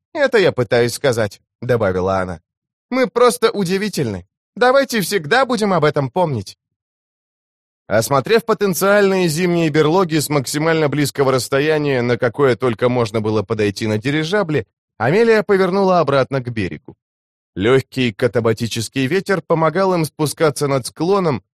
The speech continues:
и дирижабль покачивался и дрожал на лету. Из гондолы доносился приглушённый рёв встревоженных медведей.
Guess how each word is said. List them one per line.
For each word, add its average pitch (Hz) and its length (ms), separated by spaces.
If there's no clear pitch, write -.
и 143 80
дирижабль 180 580
покачивался 147 920
и 123 160
дрожал 101 500
на 95 100
лету. 95 420
Из 139 180
гондолы 180 520
доносился 185 680
приглушённый 156 800
рёв 131 440
встревоженных 95 720
медведей. 92 580